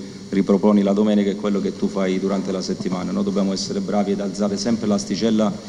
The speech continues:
soprattutto durante la settimana, per poi andare a, la domenica a,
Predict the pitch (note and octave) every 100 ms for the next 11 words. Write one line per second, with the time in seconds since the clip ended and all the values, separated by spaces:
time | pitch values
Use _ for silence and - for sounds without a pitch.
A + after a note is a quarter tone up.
0 | - - G2 G#2 G2+ A#2+ G#2 G2 G2+ G#2
1 | G2+ G2 F#2+ G#2 A2+ A2 G2+ G2 G2+ G#2
2 | G#2 G#2+ A#2+ - - - - - G2+ G#2
3 | G#2 G#2 G2 G2 F#2+ F#2+ G2+ G#2+ G#2 G2+
4 | G#2 G2+ F#2+ F#2 F2+ F2+ F#2 F2+